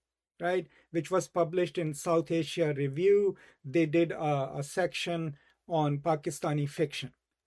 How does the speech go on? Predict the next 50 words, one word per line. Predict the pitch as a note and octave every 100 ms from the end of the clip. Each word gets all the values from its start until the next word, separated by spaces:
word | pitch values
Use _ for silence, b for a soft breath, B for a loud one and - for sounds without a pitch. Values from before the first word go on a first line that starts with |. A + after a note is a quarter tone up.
| _ _ G3
And | G3
I'm | A3 A3+
the |
only | A3 A3 A#3
Pakistani | A#3 G#3+ G3+ A3 - G3+ G3 F#3+
who | F#3 F#3+
is | F3
in | F3
both | D3+ F3 F3
their | D#3 D#3+ C#3+
issues. | C#3+ D#3 C3+
Somehow | - F#3 F3 F3
they | E3+ E3
included | E3 E3+ D#3+ F3 D#3+
me | E3+ E3
in | D3+ D3
the | C#3
Indian | E3 E3+ F3+ E3 C#3+ B2 _ _ _ _ _ _ _
<laughs> | E3 E3 - D3+ D#3 F#3 F#3 D#3 D3+ E3 D#3+ _ D#3 -
fiction | D#3+ - E3 D3+
issue | D#3+ D#3 D#3+ C#3+
too. | D#3 C#3+
So | E3
I | D3+
had | D#3
a | C#3+
story | - E3 E3 E3+
in | D3+
that. | C#3 C#3 C#3 -
And | C3
then, | A#2+ B B B B -
so | A#3+
in | A3+ A3+
that | A3+ C#4 E4
story, | - - G3+ F#3+ F#3+ F#3 - _ _ F3
uh, | D3 -
and | D#3
sorry, | G#3+ G3 F#3
I'm | E3+ E3
taking | E3+ F3 E3
too | F3 F3
long, | D3+ C#3+ D3
but | C#3+ D3
I | C#3+
think | F3 D#3+
this | D#3 C#3+
is | D3
an | C#3+
important | C#3+ C#3+ C3 C#3+ C#3+ -
question. | D3 C#3+ - C#3